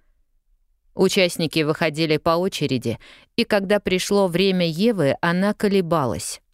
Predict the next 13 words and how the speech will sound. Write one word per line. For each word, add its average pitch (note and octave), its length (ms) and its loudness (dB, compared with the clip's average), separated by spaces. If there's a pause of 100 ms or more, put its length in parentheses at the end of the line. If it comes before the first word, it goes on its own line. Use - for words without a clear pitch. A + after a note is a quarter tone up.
(1200)
Она F3 300 0
чувствовала, C#3 680 0
что D#3+ 200 -2
на D#3 100 0
неё D#3 280 0
смотрят, F#3 600 -2 (380)
и A3 40 2
ей G#3 380 2
казалось, F3 580 0
что F3 300 -2
смотреть F#3+ 720 0
не G3+ 220 2
хотят. - 580 -4